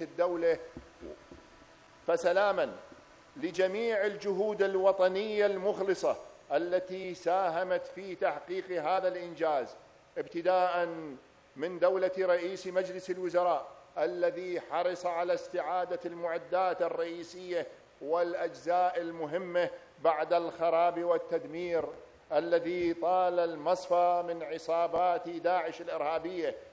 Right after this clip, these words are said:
عام ألفين وأربعتاش. كذلك جهود جميع السادة الذين ساهموا بإعادة هذه المعدات والاستفادة منها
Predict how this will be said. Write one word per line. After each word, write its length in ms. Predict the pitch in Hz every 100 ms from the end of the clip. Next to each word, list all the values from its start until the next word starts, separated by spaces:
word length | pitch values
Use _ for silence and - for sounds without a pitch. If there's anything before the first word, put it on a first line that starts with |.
| 139
عام 300 | 156 180 170
ألفين 520 | 165 156 165 185 175
وأربعتاش. 680 | 165 165 165 160 185 170 143 - - - -
كذلك 760 | 156 160 180 180 170 180 175 165 - -
جهود 500 | 135 156 175 185 170
جميع 420 | 151 170 175 202 170
السادة 480 | - 175 185 180
الذين 500 | 175 175 170 180 170
ساهموا 600 | 160 175 175 165 165 170
بإعادة 800 | 156 170 165 151 180 175 165 165 143
هذه 440 | 165 175 170 170
المعدات 680 | 170 170 160 165 180 175 165 - - - - -
والاستفادة 2000 | 131 165 170 156 - - - - 156 151 - 165 156 165 151 180 160 175 165 160 160
منها 500 | 170 190 156 170 160